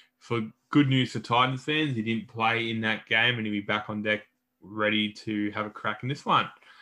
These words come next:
Um, Sam Stone, Jaden Campbell, Mitch Rain were cut from the extended squad. So it seems like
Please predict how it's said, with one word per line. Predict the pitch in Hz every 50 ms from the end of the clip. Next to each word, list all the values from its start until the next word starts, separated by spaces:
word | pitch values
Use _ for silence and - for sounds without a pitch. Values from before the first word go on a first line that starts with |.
| - - - - - - _ _ -
Um, | 98 107 107 107 107 107 107 107 110 107 - - _ _ _ _ _ _
Sam | - - - 143 139 135
Stone, | 127 - - 131 123 123 123
Jaden | 120 117 113 113 110 107
Campbell, | - - 113 110 110 110 110 110 107
Mitch | 107 107 104 104 - - -
Rain | 107 104 101 104 104
were | 101 98
cut | - - - 107 - -
from | - 110 104
the | 101 95
extended | 98 - - - 101 101 98 95 95
squad. | - - - - - 113 110 107 98 95 -
So | - - 165 165 147 135 117 - - - - - - - -
it | 131 127
seems | - - 160 175 202 214 208 180 190
like | 190 175 156 143 143 139